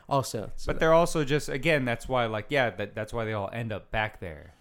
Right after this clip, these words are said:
Speaker 2: because it's
Speaker 1: Mm-hmm.
Speaker 2: like they don't, they're lost without that. They're
Speaker 1: Yeah.
Speaker 2: literally lost. Literally, Richie is lost at sea
Speaker 1: Mm-hmm.
Speaker 2: without being at home.
Speaker 1: Yeah.
Speaker 2: You know what I'm saying? Like, he needs to be at home and needs to be with Margot, or else he's just lost at sea.
Speaker 1: Yeah.
Speaker 2: And, like,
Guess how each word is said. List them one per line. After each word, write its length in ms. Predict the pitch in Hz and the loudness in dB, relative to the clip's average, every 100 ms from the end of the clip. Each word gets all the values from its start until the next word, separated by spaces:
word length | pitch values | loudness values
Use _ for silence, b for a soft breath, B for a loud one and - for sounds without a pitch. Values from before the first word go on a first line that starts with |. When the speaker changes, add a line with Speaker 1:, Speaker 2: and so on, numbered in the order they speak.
| - | -6
Speaker 2:
because 240 | 123 120 | -4 -2
it's 100 | 127 | -4
Speaker 1:
Mm-hmm. 80 | 135 | -2
Speaker 2:
like 160 | 117 - | -4 -2
they 120 | 123 | -2
don't, 180 | 123 - | -2 0
they're 140 | 123 | -4
lost 520 | 92 101 117 113 - | -2 2 2 2 0
without 360 | 110 - 117 - | -10 -6 -6 -6
that. 220 | 80 69 - | -12 -14 -2
They're 120 | 123 | -2
Speaker 1:
Yeah. 120 | 110 | 2
Speaker 2:
literally 260 | 151 143 107 | 0 0 0
lost. 380 | 123 117 - | 2 2 0
Literally, 380 | 151 160 120 92 b b - | 0 0 0 -4 b b -4
Richie 280 | 135 143 | -4 -2
is 140 | 127 92 | -4 -4
lost 480 | 95 113 120 113 - | -4 2 2 2 -4
at 160 | 92 | -8
sea 480 | - 135 127 90 82 - | -8 -6 -6 -8 -16 -10
Speaker 1:
Mm-hmm. 100 | 117 | -8
Speaker 2:
without 580 | 127 120 123 - - | -4 -2 -2 -4 -8
being 220 | - 123 107 | -4 -4 -4
at 140 | - | -8
home. 320 | 113 107 80 131 | -8 -8 -6 -8
Speaker 1:
Yeah. 180 | 143 151 _ | -8 -10 _
Speaker 2:
You 80 | 139 | 0
know 60 | 147 | 0
what 40 | |
I'm 60 | 127 | 0
saying? 260 | 117 113 120 | -2 -6 -6
Like, 140 | 110 | -6
he 120 | 139 135 | -4 -2
needs 380 | 123 139 135 | -2 -2 -4
to 80 | - | -6
be 160 | 127 123 | -4 -4
at 80 | 107 | -2
home 160 | 131 | -2
and 80 | 123 | -2
needs 160 | 123 104 | -4 -4
to 60 | |
be 100 | 117 | -6
with 140 | 101 101 | -6 -2
Margot, 500 | 120 135 98 85 - b - | -2 -2 -4 -10 -14 b -8
or 40 | |
else 120 | 120 127 | -6 -4
he's 180 | 127 | -6
just 200 | 117 120 | -6 -8
lost 480 | 98 95 110 104 - | -10 -4 0 0 -2
at 160 | - - | -10 -12
sea. 260 | 123 117 | -10 -8
Speaker 1:
Yeah. 140 | 127 107 117 b b - | -8 -8 -10 b b -6
Speaker 2:
And, 180 | 131 131 | -4 -2
like, 220 | 120 | -2